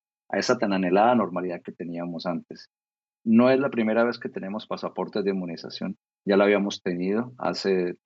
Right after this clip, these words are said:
cien años, en mil novecientos veinte, para la viruela, en la lucha contra la viruela, y ayudaron muchísimo para poder erradicar e-, esa enfermedad que, que tanto afectaba a la población mundial. Entonces, yo creo que estos pasaportes sí pueden ayudar.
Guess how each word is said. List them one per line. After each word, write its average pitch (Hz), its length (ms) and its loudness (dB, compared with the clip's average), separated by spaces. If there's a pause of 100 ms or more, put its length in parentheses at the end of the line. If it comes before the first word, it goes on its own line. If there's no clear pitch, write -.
cien 98 300 0
años, 101 300 0
en 101 80 -2
mil 87 80 -2
novecientos 82 600 -2
veinte, 90 520 -2 (420)
para 87 240 4
la 82 160 2
viruela, 104 540 0
en 101 80 -6
la 92 60 -2
lucha 95 220 -6
contra 92 240 -8
la 85 140 -2
viruela, 92 540 -2
y 127 140 2
ayudaron 123 440 2
muchísimo 110 560 -6
para 87 200 -8
poder 87 260 -6
erradicar 82 560 -4
e-, 87 120 -8 (360)
esa - 140 -4
enfermedad 78 480 -2
que, 95 160 0
que - 200 -4
tanto 101 580 2
afectaba 87 400 -2
a 90 40 0
la 82 100 -2
población 80 420 -6
mundial. 85 400 -2 (380)
Entonces, 104 200 0
yo 127 80 8
creo 135 220 4
que 131 60 -2
estos 123 220 -4
pasaportes 95 520 -6
sí 98 80 -6
pueden 90 280 0
ayudar. 78 280 -10